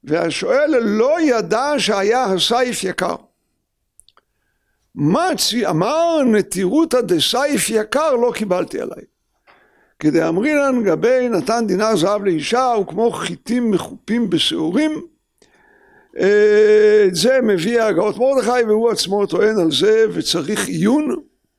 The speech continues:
ההלכה הנמצאת כאן נשמעת לי ממש מקוממת. אני חייב לומר את זה. נשמעת לי ממש מקוממת. מה זאת אומרת? אתה לקחת סייף. לא דיברתם על מחיר.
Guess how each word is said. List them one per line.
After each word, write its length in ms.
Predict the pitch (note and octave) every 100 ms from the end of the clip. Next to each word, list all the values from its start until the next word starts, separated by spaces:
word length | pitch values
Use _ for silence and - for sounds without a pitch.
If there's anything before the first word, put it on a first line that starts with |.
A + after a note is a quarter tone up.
| _ _ _ _ _ _ _ -
ההלכה 800 | F3 F3+ G3+ F#3+ F3 G#3+ A#3+ A#3
הנמצאת 640 | F#3+ F#3+ F#3+ F3 A3+ A3
כאן 360 | - A#3 A3 G#3+ F#3+
נשמעת 580 | E3+ D#3+ C3+ G3 G#3 F3+
לי 200 | G3 G#3+
ממש 360 | F3+ E3+ F3
מקוממת. 640 | F3 - D3+ C#3+ - - - -
אני 320 | D3+ F3 D#3+ -
חייב 240 | E3 D#3
לומר 240 | - -
את 60 | F#3+
זה. 60 | - _
נשמעת 420 | D#3 - G#3+ F#3+
לי 180 | G3+ G3+
ממש 400 | E3+ E3+ G3+ -
מקוממת. 560 | - - - - - _ _ _ _ _ _ _ _ _ -
מה 220 | C4+ C#4
זאת 160 | A3 E3
אומרת? 240 | F3 C#3+
אתה 120 | G3
לקחת 280 | G#3 F#3+ D#3
סייף. 580 | C#3+ - - - - - _ _ _ _ _ _
לא 240 | - G3 A3+
דיברתם 440 | G3+ G#3 G3+ F#3
על 100 | F#3
מחיר. 460 | F3+ D3 D3+ D3